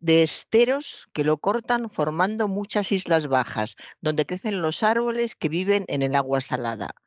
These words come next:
O sea, sí, la, la definición parece que no da calor, ni agobio, ni hay mosquitos, ni nada. En los manglares de las películas siempre hay muchos mosquitos y bichos. Pues, eh, manglar también, eh, en Costa Rica, en República Dominicana, en Venezuela, es un terreno poblado de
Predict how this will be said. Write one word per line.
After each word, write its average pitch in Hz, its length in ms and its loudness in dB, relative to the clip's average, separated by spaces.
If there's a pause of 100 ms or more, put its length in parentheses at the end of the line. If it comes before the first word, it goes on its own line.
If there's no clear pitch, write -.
(480)
O 180 40 -2
sea, 151 240 2
sí, 226 180 0
la, 240 200 -2
la 165 140 4
definición 160 600 0
parece 240 280 -2
que 269 80 -4
no 247 100 0
da 208 120 4
calor, 175 440 0
ni 151 400 -2
agobio, 156 600 0
ni 151 140 2
hay 165 100 4
mosquitos, 185 600 0
ni 147 120 0
nada. 175 360 2
En 151 100 -4
los 147 140 -2
manglares 175 480 4
de 214 80 4
las 196 180 2
películas 180 580 -2
siempre 190 280 -2
hay 175 80 2
muchos 165 320 -6
mosquitos 160 640 -4
y 147 40 -2
bichos. 175 480 -2 (840)
Pues, 180 480 6
eh, 160 960 6
manglar 156 800 0
también, 156 540 -2
eh, 156 480 0
en 143 100 -4
Costa 147 280 -4
Rica, 160 440 2
en 143 60 -2
República 143 300 -2
Dominicana, 151 720 0
en 151 80 -6
Venezuela, 139 560 0
es - 200 -4
un 170 120 -6
terreno 160 440 -2
poblado 151 520 2
de 160 220 2